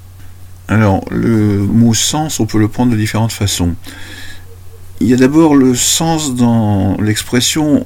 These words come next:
avoir le sens des maths, comme avoir le sens des affaires, par exemple, et qu'on retrouve dans l'expression avoir la bosse des maths,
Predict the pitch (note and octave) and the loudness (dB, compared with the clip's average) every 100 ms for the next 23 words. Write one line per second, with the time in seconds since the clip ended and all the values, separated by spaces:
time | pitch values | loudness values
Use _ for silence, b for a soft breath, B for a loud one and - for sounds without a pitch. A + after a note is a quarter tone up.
0 | - A#2 A#2+ C3+ C3+ A#2+ - D3 C3+ A#2+ | 0 0 2 4 4 2 0 0 0 2
1 | G#2+ G#2+ A#2 - - b b b b b | 4 4 2 -2 -12 b b b b b
2 | b - - - A2 G#2+ A2 A2 A#2+ A#2 | b -20 -18 0 4 6 6 4 4 4
3 | - B2+ A#2+ G#2+ A2 G#2 A2 G2+ - F#2 | 2 2 4 6 6 4 2 2 0 0
4 | F2+ F2+ F2+ - - b b b b b | 0 0 -2 -6 -18 b b b b b
5 | - - G2 G2 G#2 G#2+ G#2 - B2+ G#2+ | -8 0 2 2 4 4 4 2 2 4
6 | G2+ G2+ - - G#2+ - C3 B2+ A#2 G2+ | 4 2 0 0 0 2 4 4 4 2
7 | - - - - A2 A2 B2+ B2+ G#2 G#2+ | -4 -14 -18 -2 2 4 4 4 4 4
8 | A2+ G#2+ G#2 G2+ F#2+ - | 4 4 6 6 2 -2